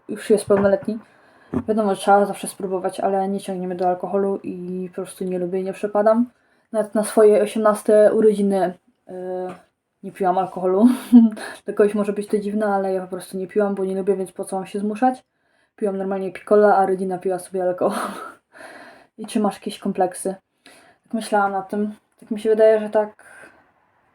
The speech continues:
nie mam chyba tak za bardzo. Jeśli właśnie nie mogę sobie od razu, nie mogę sobie od razu przypomnieć, jakie mam, to chyba ich nie mam. Na pewno bym chciała mieć brzuch bardziej, um-, może umieśniony i chudszy, ale pracuję nad tym.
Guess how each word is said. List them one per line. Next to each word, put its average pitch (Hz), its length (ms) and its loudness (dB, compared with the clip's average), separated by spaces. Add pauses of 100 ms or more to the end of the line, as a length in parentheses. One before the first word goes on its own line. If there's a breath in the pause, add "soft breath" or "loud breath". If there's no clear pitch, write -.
(300)
nie 269 180 2
mam 190 140 -2
chyba 185 160 -2
tak 180 160 -4
za 180 140 -2
bardzo. 180 340 0 (920)
Jeśli 208 280 -2
właśnie 208 260 4
nie 202 260 4
mogę 202 260 4
sobie 196 240 4
od 196 100 4
razu, 190 260 2 (160)
nie 202 80 0
mogę 196 160 0
sobie - 120 -4
od 196 60 0
razu 190 160 0
przypomnieć, 190 460 -6
jakie 196 200 -2
mam, 202 180 0
to 208 100 -10
chyba 214 200 4
ich 214 180 0
nie 208 100 0
mam. 185 160 0 (420 loud breath)
Na 202 60 -8
pewno 226 380 2
bym 214 160 -4
chciała 202 600 4
mieć 202 520 -6
brzuch 214 440 -2
bardziej, 208 400 2
um-, 226 160 2
może 208 200 2
umieśniony 214 600 0
i 226 40 -2
chudszy, 233 480 -4 (280 loud breath)
ale 208 180 -2
pracuję 202 360 -4
nad 190 220 -4
tym. 294 180 -2